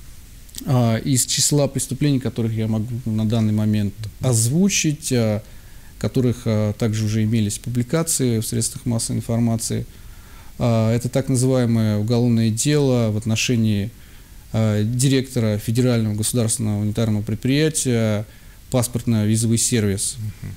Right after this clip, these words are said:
Speaker 1: а, Владимирского филиала. А, достаточно громкое дело. М, касаемо его сути, могу пояснить, что,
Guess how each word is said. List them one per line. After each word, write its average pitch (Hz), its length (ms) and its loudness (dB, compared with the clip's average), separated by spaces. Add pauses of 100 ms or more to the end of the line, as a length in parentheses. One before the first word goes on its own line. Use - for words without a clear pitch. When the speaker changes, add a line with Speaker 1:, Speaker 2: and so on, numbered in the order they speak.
Speaker 1:
а, 110 140 -2
Владимирского 107 540 -2
филиала. 107 500 0 (920)
А, 107 600 2
достаточно 123 440 2
громкое 131 420 2
дело. 127 960 4
М, 113 840 -4 (120)
касаемо 139 520 2
его 131 180 4
сути, - 380 2
могу 110 300 2
пояснить, 123 480 2
что, 104 680 0